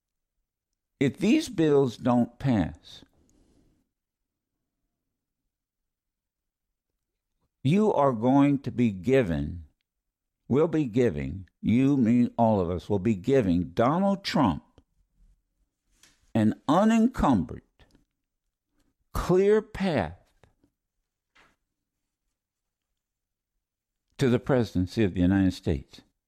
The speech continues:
in twenty twenty-four. What they, what the, what the Democratic senators do in the next few days will determine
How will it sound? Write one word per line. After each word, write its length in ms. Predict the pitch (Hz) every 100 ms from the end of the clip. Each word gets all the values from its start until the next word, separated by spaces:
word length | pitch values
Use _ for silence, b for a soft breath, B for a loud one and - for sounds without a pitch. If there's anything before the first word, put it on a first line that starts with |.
| _ -
in 160 | 98
twenty 340 | - 123 101 95
twenty-four. 640 | 107 92 87 - 67 57 - _ _ _ _ _ _ _ _ _ _ _ _ _ _ _ _ _ _ _ _ _ _
What 400 | - 139 240 - -
they, 320 | 135 147 151 127
what 280 | 175 220
the, 260 | 185 135 120
what 360 | 123 160 208 -
the 80 | 135
Democratic 760 | 98 175 220 269 185 170 165
senators 800 | - 180 131 98 85 73 - - _ _ _ _ _ _ _ -
do 400 | 107 170 113 69 - _ _ _ _ _ _ _ _ -
in 140 | 120
the 100 | 110
next 380 | 113 202 - -
few 220 | 214 202
days 680 | 196 165 78 - - - - _ _ _ _ _ _ _ _ _ _ _ _ _ _ _ _ _ -
will 140 | 139
determine 680 | 131 - - 180 123 92